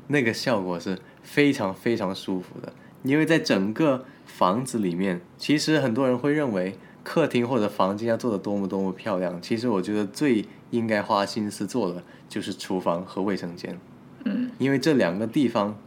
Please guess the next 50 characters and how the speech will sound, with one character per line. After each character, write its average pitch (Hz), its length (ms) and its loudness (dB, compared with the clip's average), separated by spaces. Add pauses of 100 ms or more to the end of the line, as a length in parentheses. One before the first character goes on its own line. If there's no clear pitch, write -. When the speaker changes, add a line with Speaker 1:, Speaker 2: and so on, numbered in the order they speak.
Speaker 1:
是 - 140 -4
我 104 160 2
们 98 120 0
默 139 320 2
认 120 200 0
最 151 260 0 (500)
脏 143 380 4
的 117 180 4
地 104 240 -2
方 90 200 -2
之 98 180 0
一。 95 240 0 (480)
Speaker 2:
嗯。 220 260 2
Speaker 1:
可 123 200 2
是 135 260 2
如 135 160 6
果 143 160 2
你 107 100 2
把 90 200 2
它 95 120 0
打 87 300 0
造 117 180 2
得 107 140 0
很 90 240 -6 (140)
干 104 260 4
净， 98 300 -4 (280)
整 107 280 0
个 117 160 4
用 143 180 4
户 139 160 0
体 - 180 -6
验 107 140 0
非 143 260 2
常 107 220 -2
好 90 180 -6
的 90 120 -4
话， 90 260 -2 (140)
所 127 400 4
有 127 100 4
项 104 220 0
都 95 100 0
是 95 100 -2
加 85 220 -2
分 85 220 -8
的。 - 100 -12 (220)
Speaker 2:
嗯。 226 400 4 (180)
Speaker 1:
如 127 160 4
果 151 140 4
你 113 100 4
是 127 300 0